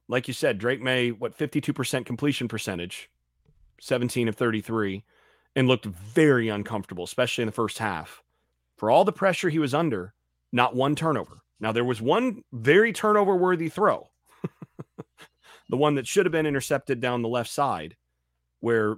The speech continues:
you know, he, th-, uh, this, that was one where, uh, Willie Lampkin turned the wrong way, took the wrong guy in pass protection, and you had a, a defensive, a defensive end get a free shot. And I think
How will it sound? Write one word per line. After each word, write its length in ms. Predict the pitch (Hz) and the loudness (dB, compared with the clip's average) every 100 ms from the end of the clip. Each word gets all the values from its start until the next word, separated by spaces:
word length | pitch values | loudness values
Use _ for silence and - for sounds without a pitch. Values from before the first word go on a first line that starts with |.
| - | -6
you 100 | 113 | -4
know, 80 | 107 | -2
he, 140 | 117 | -4
th-, 260 | 120 117 104 | -4 -6 -2
uh, 300 | 110 101 101 _ | -4 -4 -8 _
this, 200 | 127 127 | -8 -8
that 220 | 107 123 123 | -6 -6 -4
was 140 | 117 | -4
one 240 | 120 117 | -4 -2
where, 280 | 110 107 104 104 _ | -2 -4 -6 -10 _
uh, 160 | 107 104 | -10 -4
Willie 220 | 113 123 113 | -2 0 0
Lampkin 440 | 117 117 113 104 | -2 -4 -6 -6
turned 300 | - 131 120 | -4 -4 -2
the 60 | 113 | 0
wrong 280 | 113 113 | 0 0
way, 380 | 110 110 110 110 _ _ _ _ | -2 -2 -2 -6 _ _ _ _
took 180 | - 165 | -4 -2
the 80 | 135 | 2
wrong 240 | 127 120 | 2 2
guy 200 | 117 113 | 2 0
in 80 | 110 | -2
pass 260 | 113 113 110 | -2 -4 -4
protection, 480 | 113 120 110 - 107 | -6 -4 -4 -4 -4
and 100 | 107 | -2
you 60 | |
had 160 | 113 107 | -2 -2
a, 160 | 101 101 | -4 -8
a 160 | 107 101 | -10 -8
defensive, 560 | 113 123 123 110 110 117 | -8 -6 -6 -4 -6 -6
a 160 | 120 110 | -4 -4
defensive 420 | 123 120 110 107 | -4 -6 -6 -6
end 320 | 110 107 104 - _ _ _ _ _ _ _ - | -4 -4 -6 -12 _ _ _ _ _ _ _ -4
get 180 | 120 - - | -2 -2 -6
a 60 | |
free 220 | 113 139 113 | -6 -2 -2
shot. 400 | - 120 92 - _ _ _ _ - | 0 0 -2 -8 _ _ _ _ -4
And 140 | 117 | 0
I 60 | 113 | 0
think 280 | 123 104 | 0 -4